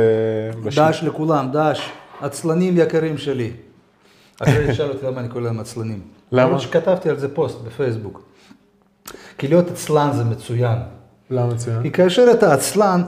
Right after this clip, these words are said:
Speaker 2: אתה לא עושה עבודה קשה. אתה מנסה לעשות הכל כדי להיות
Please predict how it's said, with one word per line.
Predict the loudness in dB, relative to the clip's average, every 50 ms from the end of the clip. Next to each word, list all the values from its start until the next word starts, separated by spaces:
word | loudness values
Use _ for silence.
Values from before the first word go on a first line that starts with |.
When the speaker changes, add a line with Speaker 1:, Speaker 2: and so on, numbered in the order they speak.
| -2
Speaker 2:
אתה | -8 -4 -2 -2 2
לא | 4 4
עושה | 4 4 2 0 0 2 2 2 2
עבודה | 0 -2 -2 0 0 0
קשה. | 0 0 -4 -4 -4 0 0 0 0 -2 -6 -14 -20 -20 _ _ _ _ _ _ _ _ _ _ -10
אתה | -6 -2 0 2
מנסה | 2 4 2 2 2 4 4 4
לעשות | 4 2 2 0 -4 -6
הכל | -6 -6 -4 -2 -2 -2
כדי | -4 -4 -2 0 0 2
להיות | 2 2 0